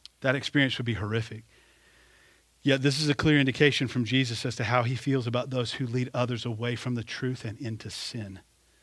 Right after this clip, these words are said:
And we need to take this admonition very, very seriously. I was talking with my son Ethan this week about free diving.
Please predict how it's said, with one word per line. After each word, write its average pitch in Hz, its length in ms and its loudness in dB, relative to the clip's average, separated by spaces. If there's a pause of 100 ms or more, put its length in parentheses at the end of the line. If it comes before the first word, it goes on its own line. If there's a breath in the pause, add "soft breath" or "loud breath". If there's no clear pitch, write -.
(160)
And 117 160 -2
we 123 100 4
need 127 120 2
to 110 80 -8
take 131 440 0
this 135 360 -2 (160 soft breath)
admonition 120 640 -2 (160)
very, 110 460 -6 (400 soft breath)
very 110 400 0
seriously. 107 680 -8 (1000 soft breath)
I - 20 -12
was 123 160 -6
talking 131 360 4
with 120 120 0
my 120 80 0
son 120 260 0
Ethan 120 300 0
this 110 220 -4
week 117 240 -2
about 110 280 -6
free 135 240 0
diving. 107 460 -4